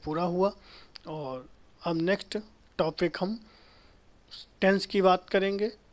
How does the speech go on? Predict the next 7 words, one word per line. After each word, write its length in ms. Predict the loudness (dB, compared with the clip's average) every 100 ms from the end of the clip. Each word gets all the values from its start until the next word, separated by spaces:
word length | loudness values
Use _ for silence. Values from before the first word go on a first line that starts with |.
| -20 -10 -2
और 320 | -2 -2 -6 -12 -20 _ _ _ _ _ -20 -20 -20 _ -6
दोस्तों, 280 | -4 0 -2
इसी 360 | 0 -2 -4 -6
के 200 | -6 -6
साथ, 240 | -4 -6 -6 -16 -16 -20 _ _ -20 -20 -20 -20 -20 -20 -12 -8
आ, 340 | -6 -6 -8 -12 -20 -14 -4
मैं 420 | -2 0 -2